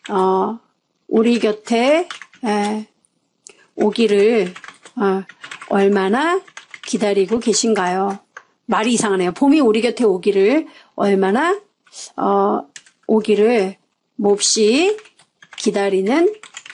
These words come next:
요즘입니다. 뭐 이렇게 내용을 쓰고요. 그래서 본, 어, 초대장으로, 예, 본 초대장을, 어, 지참하시고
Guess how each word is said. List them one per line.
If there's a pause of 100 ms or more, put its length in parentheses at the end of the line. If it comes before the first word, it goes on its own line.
(360)
요즘입니다.
뭐
이렇게
내용을
쓰고요. (680)
그래서
본, (240)
어, (480)
초대장으로, (240)
예,
본
초대장을, (1300)
어, (1120)
지참하시고